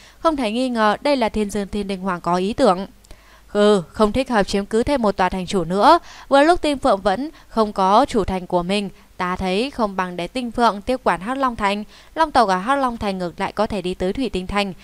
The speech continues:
Thủy Tinh Thành đủ lớn, dung nạp Long tộc Hắc Long Thành hẳn là cũng không vấn đề gì."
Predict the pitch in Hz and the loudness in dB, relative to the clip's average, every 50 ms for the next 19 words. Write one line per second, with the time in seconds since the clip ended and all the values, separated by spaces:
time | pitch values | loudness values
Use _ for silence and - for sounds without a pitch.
0 | - - - - 247 233 233 285 294 277 269 247 208 190 185 170 170 180 185 185 | -18 -10 -2 0 0 0 2 0 -4 -4 -4 -6 -2 -2 0 0 0 2 2 2
1 | 202 233 294 320 277 208 - 220 202 196 190 175 - 214 226 208 - 196 185 185 | 2 0 -2 -6 -4 0 2 2 2 0 -2 -4 -4 -4 -4 -2 0 -2 -2 0
2 | 214 254 262 247 226 208 190 208 202 196 185 - - - - - - 220 202 196 | -2 -4 -2 -2 -4 -4 -4 -4 -4 -4 -4 -6 -10 -18 -20 -6 -4 -4 -4 -2
3 | 196 202 208 202 202 - 214 240 - 247 220 208 202 208 233 247 233 202 180 202 | -4 -4 -4 -4 -2 -4 -4 -2 -2 -4 -4 -2 -4 -4 -4 -2 -2 -2 0 2
4 | 208 208 | 2 2